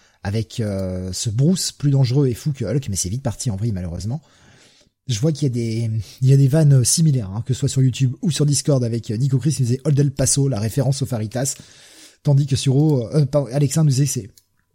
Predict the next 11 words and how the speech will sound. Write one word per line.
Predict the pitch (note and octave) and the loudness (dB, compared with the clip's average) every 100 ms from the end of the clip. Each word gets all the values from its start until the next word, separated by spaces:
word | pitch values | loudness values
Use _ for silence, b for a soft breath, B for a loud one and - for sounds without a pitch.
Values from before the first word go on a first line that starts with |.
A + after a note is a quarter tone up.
| - | -4
le, | A2+ | -2
l'incident, | G#2+ C3 C#3 C#3 C#3 | 2 0 2 0 0
c'est | G2 | -6
qu'il | - | -12
s'est | - | -10
foutu | - A#2+ | -8 -4
des | G#2+ | -4
faritas | - G#2+ G#2 G#2 | -4 -4 -4 -6
sur | - A2+ | -6 -8
son | - | -10
short. | F#2+ A2+ - - | -8 -10 -10 -18